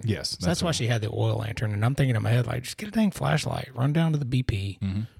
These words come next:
Speaker 2: go get some, go get a flashlight."
Speaker 1: Yeah.
Speaker 2: And
Speaker 1: And, uh,
Speaker 2: so you can
Speaker 1: and,
Speaker 2: see.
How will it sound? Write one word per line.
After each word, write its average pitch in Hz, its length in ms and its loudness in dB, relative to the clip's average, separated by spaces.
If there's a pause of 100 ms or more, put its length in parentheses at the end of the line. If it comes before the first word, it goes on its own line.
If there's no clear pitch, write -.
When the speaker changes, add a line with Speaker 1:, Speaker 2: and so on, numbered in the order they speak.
(140)
Speaker 2:
go 165 100 -4
get 165 160 4
some, 135 240 2
go 147 140 2
get 160 100 0
a - 20 0
flashlight." - 540 -6
Speaker 1:
Yeah. 90 180 0 (540)
Speaker 2:
And 107 160 -8
Speaker 1:
And, 104 260 0
uh, 85 360 -2
Speaker 2:
so - 80 -
you 107 80 -6
can 101 100 -4
Speaker 1:
and, 110 60 0
Speaker 2:
see. 113 340 -6